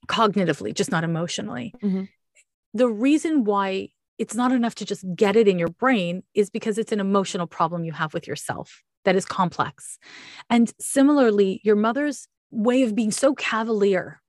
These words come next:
Speaker 1: about things that truly matter, but she has confidence aren't gonna break anyone.
Speaker 2: You know, before she died, on her deathbed, when she was still talking, you know, she said, you know, "When I go,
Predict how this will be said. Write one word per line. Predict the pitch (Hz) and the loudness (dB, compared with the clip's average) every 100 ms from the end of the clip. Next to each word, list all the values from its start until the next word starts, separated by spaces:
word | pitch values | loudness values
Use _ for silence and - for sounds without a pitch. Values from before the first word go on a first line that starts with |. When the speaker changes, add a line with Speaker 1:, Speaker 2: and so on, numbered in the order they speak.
| - | -8
Speaker 1:
about | 208 226 180 | -2 -2 2
things | 254 247 | 2 2
that | 233 - - | -2 -4 -12
truly | - 247 302 370 359 | -8 0 2 4 2
matter, | 240 202 240 202 - 185 _ _ _ _ _ - | 0 0 -2 -4 -6 -12 _ _ _ _ _ -4
but | 233 233 - _ _ | -2 -2 -6 _ _
she | - - | -2 2
has | 269 - | 4 2
confidence | - 277 277 233 214 208 - - _ | 0 2 2 2 0 -2 -10 -14 _
aren't | 233 240 | 2 2
gonna | 233 | 2
break | 190 208 208 | 2 4 2
anyone. | 175 170 120 131 185 _ _ _ _ _ _ | -2 -6 -10 -10 -12 _ _ _ _ _ _
Speaker 2:
You | 262 | -2
know, | 233 185 | 0 0
before | 190 - 180 | -4 -2 -4
she | - 165 - | -6 -12 -6
died, | 214 117 139 - _ _ | -4 -2 -2 -4 _ _
on | 185 208 | 0 2
her | 214 | 0
deathbed, | 196 196 202 - 175 | -2 -2 -4 0 -2
when | 165 165 | -2 -6
she | - 202 | -8 -10
was | 175 | -8
still | - 170 160 | -8 -8 -10
talking, | - - - - 202 147 - _ _ _ _ _ | -8 -6 -6 -6 -6 -6 -10 _ _ _ _ _
you | 254 | 0
know, | 240 196 202 | 0 0 -4
she | 208 214 | -6 -10
said, | 208 - 190 180 180 - | -10 -6 -4 -4 -6 -6
you | |
know, | 185 180 180 | -4 -4 -4
"When | 185 | -4
I | 180 | -4
go, | 180 175 170 170 165 | -2 -2 0 -2 -4